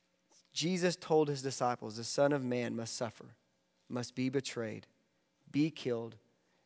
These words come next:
and three days later rise from the dead." So Jesus is affirming your answer. So good job. You got that right.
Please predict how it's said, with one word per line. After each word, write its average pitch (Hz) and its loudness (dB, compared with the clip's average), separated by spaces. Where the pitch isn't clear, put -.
and 117 -8
three 131 0
days 123 4
later 113 0
rise 113 -2
from 107 -10
the 107 -8
dead." - -10
So 127 -4
Jesus 160 4
is 127 -4
affirming 156 6
your 131 2
answer. 113 0
So 117 -6
good 135 2
job. 113 2
You 123 -8
got 123 2
that 123 2
right. 117 0